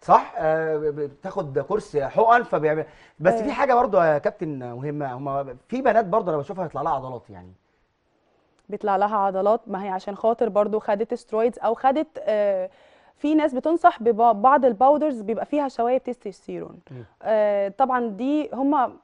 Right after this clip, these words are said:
Speaker 2: بياخدوا الحاجه بدون وعي، مش تقل الويت او مده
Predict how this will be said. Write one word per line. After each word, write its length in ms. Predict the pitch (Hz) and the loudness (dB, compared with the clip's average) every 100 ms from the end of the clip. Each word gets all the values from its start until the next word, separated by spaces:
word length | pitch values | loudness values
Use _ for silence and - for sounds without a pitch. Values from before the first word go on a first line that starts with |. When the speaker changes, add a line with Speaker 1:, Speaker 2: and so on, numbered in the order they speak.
| _ _ - | _ _ -6
Speaker 2:
بياخدوا 400 | 196 262 254 247 | 0 2 2 -4
الحاجه 340 | 220 240 247 | 0 0 2
بدون 240 | 208 214 208 | -2 -4 -6
وعي، 220 | 165 82 _ _ _ _ 226 | -6 -10 _ _ _ _ -2
مش 340 | 294 - - | -2 -2 2
تقل 440 | 247 220 320 277 | 4 4 2 2
الويت 420 | 269 240 262 277 - | 2 2 2 0 -2
او 300 | 226 226 220 | 0 0 0
مده 260 | 277 277 | -2 2